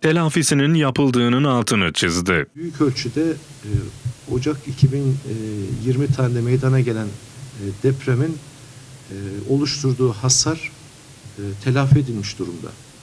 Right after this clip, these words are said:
Speaker 2: Bunun yanında ilave olarak, e, Aralık,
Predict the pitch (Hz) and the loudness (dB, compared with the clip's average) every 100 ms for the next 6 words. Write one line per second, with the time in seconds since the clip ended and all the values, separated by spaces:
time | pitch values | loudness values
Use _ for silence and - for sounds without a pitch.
0 | - - - - - - - - - - | -20 -20 -20 -20 -20 -20 -20 -20 -14 -10
1 | - 139 170 165 147 131 156 180 - - | -2 0 2 0 2 2 2 0 -6 -18
2 | - 131 131 139 151 151 135 147 170 - | -10 -2 0 2 4 4 2 0 -4 -10
3 | - - - - - - - - 110 117 | -20 -20 -20 -20 -20 -20 -14 -10 -8 -6
4 | 117 131 160 - | -2 0 0 -4